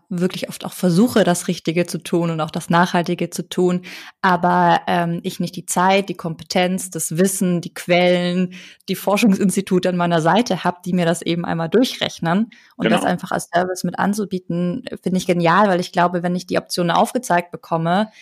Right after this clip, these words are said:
Speaker 1: dann würden sich auch die meisten Menschen dafür entscheiden.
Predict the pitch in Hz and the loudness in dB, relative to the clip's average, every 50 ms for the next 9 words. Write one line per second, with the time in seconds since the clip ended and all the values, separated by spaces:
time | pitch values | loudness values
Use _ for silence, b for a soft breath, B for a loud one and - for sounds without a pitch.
0 | B B B B _ _ 180 180 170 175 175 - 175 170 196 269 294 339 330 285 | B B B B _ _ 2 4 4 2 0 0 0 2 2 2 2 2 2 0
1 | 277 - - - - - 165 160 156 156 156 - - - 160 156 151 156 - - | 0 0 -4 -4 -4 -4 -2 0 0 0 0 -2 -6 -6 -4 -4 -4 -4 -4 -4
2 | 151 143 156 - - - 160 160 151 - - - - - - - 170 - | -4 -4 -4 -4 -6 -6 -6 -6 -6 -4 -2 -2 0 0 -2 -4 -6 -8